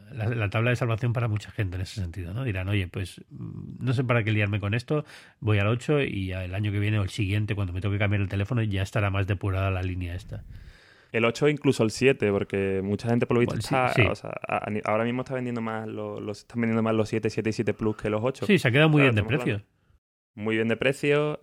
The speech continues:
Speaker 2: eh, un cacharro que sigue siendo potentísimo y, y muy solvente, muy buena cámara. Es decir, la gente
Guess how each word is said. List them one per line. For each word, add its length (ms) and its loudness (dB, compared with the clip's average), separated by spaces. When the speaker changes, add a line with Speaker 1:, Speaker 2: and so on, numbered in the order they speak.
Speaker 2:
eh, 260 0
un 80 -4
cacharro 340 2
que 60 2
sigue 220 2
siendo 240 0
potentísimo 800 2
y, 720 -6
y 100 -6
muy 160 2
solvente, 480 0
muy 180 2
buena 220 6
cámara. 380 2
Es 80 -4
decir, 100 -10
la 80 -4
gente 560 -6